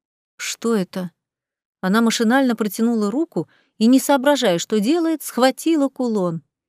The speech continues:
«Осторожнее!» вскрикнул мужчина и ухватил Настину руку,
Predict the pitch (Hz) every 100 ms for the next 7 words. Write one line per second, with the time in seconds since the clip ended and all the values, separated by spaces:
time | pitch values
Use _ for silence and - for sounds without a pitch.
0 | _ _ _ - - 330 339 349 226 220
1 | 202 - _ _ _ - - 269 240 226
2 | 220 214 - 311 240 233 - 233 226 285
3 | 240 240 226 - 226 240 285 262 214